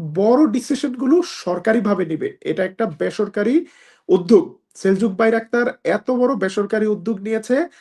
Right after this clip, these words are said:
যেটির জন্য সরকারকে বাধ্য হচ্ছে তাদের নিউক্লিয়ার পলিসিকে ডেভেলপ করার এবং নতুন করে ঢেলে সাজানোর, যে বেসরকারি কোম্পানি পরমাণু প্রযুক্তি পরিচালনা করতে পারবে কিনা।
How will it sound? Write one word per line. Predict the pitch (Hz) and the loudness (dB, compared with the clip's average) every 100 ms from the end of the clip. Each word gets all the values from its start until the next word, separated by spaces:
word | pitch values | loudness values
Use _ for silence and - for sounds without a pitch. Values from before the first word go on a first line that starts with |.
| _ - | _ -4
যেটির | 160 208 220 | 0 2 0
জন্য | 190 220 247 | -2 -2 -2
সরকারকে | - 196 196 196 220 247 | -2 -2 -2 0 0 0
বাধ্য | 180 208 175 165 | 0 2 0 0
হচ্ছে | 208 214 - 254 339 - _ | 0 -2 0 0 0 -4 _
তাদের | - 175 190 165 | -6 -4 -4 -4
নিউক্লিয়ার | 175 247 - 240 240 - _ | -4 -4 -2 0 0 -2 _
পলিসিকে | 233 294 302 311 302 202 - - _ _ - | 2 4 4 2 2 -2 -2 -12 _ _ -14
ডেভেলপ | 147 190 196 240 - | 0 2 4 4 2
করার | 226 202 147 131 _ _ - | 0 0 0 -6 _ _ -6
এবং | 160 175 165 139 131 _ - | 0 0 -2 -6 -18 _ -10
নতুন | 175 226 320 302 | -4 2 2 2
করে | 294 233 | 4 4
ঢেলে | - 175 196 | 4 0 0
সাজানোর, | 196 180 170 147 _ - | -2 -2 -2 -4 _ -10
যে | 156 | -6
বেসরকারি | 151 175 190 180 190 | -4 -4 -4 -4 -4
কোম্পানি | 180 185 185 190 262 | -4 -6 -4 -4 -4
পরমাণু | - - 196 196 190 | -6 -6 -2 -2 -4
প্রযুক্তি | 185 175 180 190 233 330 349 _ _ _ | -4 -4 -6 -6 0 0 0 _ _ _
পরিচালনা | 220 247 233 208 190 | 2 2 2 0 -2
করতে | 160 - | -4 -4
পারবে | 160 196 214 190 | -4 2 2 2
কিনা। | 190 135 - | -2 -8 -10